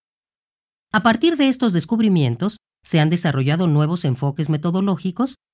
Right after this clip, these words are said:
y se han planteado hipótesis cada vez más ambiciosas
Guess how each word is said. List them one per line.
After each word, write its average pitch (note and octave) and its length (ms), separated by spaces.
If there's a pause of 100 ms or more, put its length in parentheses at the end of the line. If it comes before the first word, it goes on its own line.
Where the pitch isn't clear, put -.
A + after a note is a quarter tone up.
(160)
y G#3 100
se A3+ 140
han D4 140
planteado G#3+ 540
hipótesis E3+ 800
cada G3 260
vez C3+ 180
más C#3 220
ambiciosas G#3+ 680